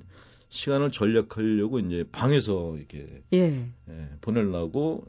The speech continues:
Speaker 1: 어, 체육, 체육사에 가서 샌드백을 샀어요.
Speaker 2: 예.
Speaker 1: 샌드백을 사다가 기도하러 들어가는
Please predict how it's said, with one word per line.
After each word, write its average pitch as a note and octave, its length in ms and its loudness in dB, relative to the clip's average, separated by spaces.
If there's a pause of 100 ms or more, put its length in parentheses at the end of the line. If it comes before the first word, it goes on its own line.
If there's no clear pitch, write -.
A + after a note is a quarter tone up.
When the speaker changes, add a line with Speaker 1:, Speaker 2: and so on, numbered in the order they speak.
Speaker 1:
어, E2 240 -10
체육, - 360 -4 (100)
체육사에 - 880 -2
가서 F2 280 -2
샌드백을 D#3+ 460 0
샀어요. D3 380 2
Speaker 2:
예. G3 300 4 (1000)
Speaker 1:
샌드백을 A#2 460 -2
사다가 A2 500 2 (640)
기도하러 B2 460 6
들어가는 A#2 460 4